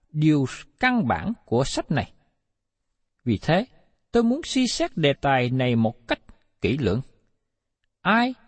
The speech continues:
là Đức Chúa Trời giống như Ngài? Điều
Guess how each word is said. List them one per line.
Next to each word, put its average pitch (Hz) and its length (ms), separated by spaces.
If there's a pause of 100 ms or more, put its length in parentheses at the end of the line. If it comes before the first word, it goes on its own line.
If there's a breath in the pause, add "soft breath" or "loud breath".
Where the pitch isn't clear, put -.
(180)
là 131 240
Đức 151 200
Chúa 339 180
Trời 151 260 (380)
giống 160 320
như 175 120
Ngài? 104 240 (1600)
Điều 131 220